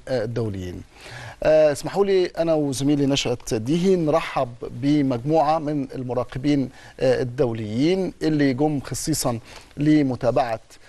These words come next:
آه، المشهد في الاستفتاء. وأبدأ بالأستاذ رياض عيسى، رئيس منظمة متطوعون بلا حدود اللبنانية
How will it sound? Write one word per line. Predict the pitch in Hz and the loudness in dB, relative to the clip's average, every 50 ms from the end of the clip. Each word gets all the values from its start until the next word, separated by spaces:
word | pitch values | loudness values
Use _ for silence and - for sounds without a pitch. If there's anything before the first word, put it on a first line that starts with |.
| - _ _ - | -20 _ _ -6
آه، | - 127 123 117 113 110 110 - 139 | -4 -2 0 0 0 -2 -2 -4 -4
المشهد | 135 127 120 117 131 151 - - - 143 120 113 | -4 -4 -2 0 0 0 0 0 -2 -2 -4 -4
في | - - 135 127 123 - | -4 -4 -2 -2 -2 -2
الاستفتاء. | - 110 - - - - - - - - 196 202 - - - - - - - - - | -6 -10 -12 -12 -14 -4 0 4 4 6 6 4 2 -4 -16 -20 -20 -20 -20 -14 -10
وأبدأ | - 139 143 160 185 208 202 202 196 - - - 170 170 165 160 160 156 151 - 180 165 147 185 147 127 - | -6 -2 0 2 4 4 4 4 2 0 -2 0 2 4 6 6 6 6 4 4 0 2 2 2 0 0 0
بالأستاذ | 151 147 160 156 160 151 139 127 - 175 156 139 131 147 | -2 0 0 2 2 0 -2 -2 0 0 0 0 0 2
رياض | 143 147 143 123 123 | 2 2 2 2 0
عيسى، | 123 147 143 - 160 | -4 -4 -2 0 2
رئيس | 143 135 131 - 156 - - | 2 2 0 -2 -4 -4 -4
منظمة | 147 135 120 123 143 139 139 131 - - 139 | -4 -2 -2 0 -2 -2 -2 -4 -6 -8 -10
متطوعون | 135 131 - 123 - - 131 131 123 123 123 139 143 139 | -6 -4 -2 -2 0 0 0 0 2 2 2 0 0 2
بلا | 131 131 131 120 | 2 2 2 0
حدود | - - 123 139 139 131 - - | -2 -2 -2 -2 -2 -2 -4 -6
اللبنانية | 120 113 110 113 117 113 113 131 160 175 175 175 180 | -6 -4 -4 -2 -2 0 2 2 4 4 2 2 0